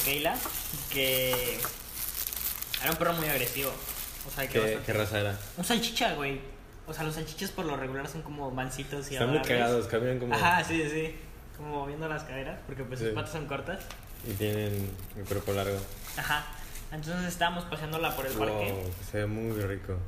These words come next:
Speaker 1: Patrocinador, otro patrocinador de este video, Bon Pané. ¿Cuál es su eslogan?
Speaker 2: Qué buen pan.
Speaker 1: Qué buen pan.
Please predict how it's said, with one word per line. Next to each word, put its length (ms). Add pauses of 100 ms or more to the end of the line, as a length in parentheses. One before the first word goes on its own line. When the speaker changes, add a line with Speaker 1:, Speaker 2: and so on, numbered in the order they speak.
(920)
Speaker 1:
Patrocinador, 640 (100)
otro 200
patrocinador 580
de 60
este 160
video, 240 (640)
Bon 200
Pané. 240 (1200)
¿Cuál 180
es 100
su 280 (280)
eslogan? 320 (800)
Speaker 2:
Qué 60
buen 200
pan. 180 (300)
Speaker 1:
Qué 100
buen 200
pan. 220